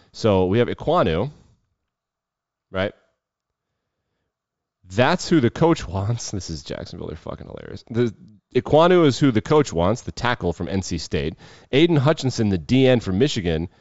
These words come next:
is who the owner wants. And Trayvon Walker, the D N from Georgia, is who the G M wants. Jacksonville is gold. I love you guys so much. The second overall pick, Aiden Hutchinson is the favorite, followed by Kayvon Thibodeaux. The,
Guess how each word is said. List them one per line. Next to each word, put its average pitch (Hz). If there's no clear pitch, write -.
is 95
who 104
the 92
owner 170
wants. 82
And 113
Trayvon 139
Walker, 131
the 107
D 113
N 113
from 85
Georgia, 117
is 98
who 107
the 87
G 110
M 110
wants. 71
Jacksonville 87
is 76
gold. 55
I 80
love 71
you 78
guys 69
so -
much. 73
The 85
second 151
overall 139
pick, 143
Aiden 156
Hutchinson 135
is 104
the 101
favorite, 143
followed 139
by 107
Kayvon 127
Thibodeaux. 139
The, 98